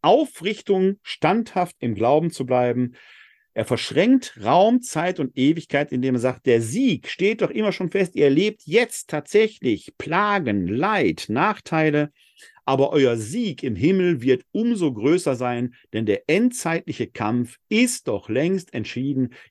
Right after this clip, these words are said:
Ihr entscheidet jetzt, wollt ihr in der Ewigkeit auf der Seite der Sieger oder der Seite der Verlierer stehen. Diejenigen, die das weiße Gewand am Thron Gottes tragen werden, sind standhaft im Glauben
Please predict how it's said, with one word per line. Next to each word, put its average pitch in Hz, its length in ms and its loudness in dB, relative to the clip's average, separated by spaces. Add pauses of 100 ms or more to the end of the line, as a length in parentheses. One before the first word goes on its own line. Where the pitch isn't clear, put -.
Ihr 202 200 0
entscheidet 185 580 -6
jetzt, - 380 -2 (160)
wollt 123 320 2
ihr 110 160 0
in 101 120 -4
der 85 200 -4
Ewigkeit 170 720 -2
auf 101 160 -6
der 87 160 -6
Seite 92 400 -4
der 78 140 -6
Sieger 175 560 -2 (220)
oder 151 280 2
der 170 160 -2
Seite 85 420 -6
der 127 160 -6
Verlierer 190 480 -4
stehen. - 400 -16 (540)
Diejenigen, 170 500 0
die 127 80 -4
das 98 220 -4
weiße 180 340 -2
Gewand 143 380 0
am 107 160 -4
Thron 98 200 -8
Gottes 110 300 -6
tragen 110 380 -2
werden, 107 240 -4
sind 76 180 -12
standhaft 131 800 -4 (160)
im 92 220 -6
Glauben 85 640 -4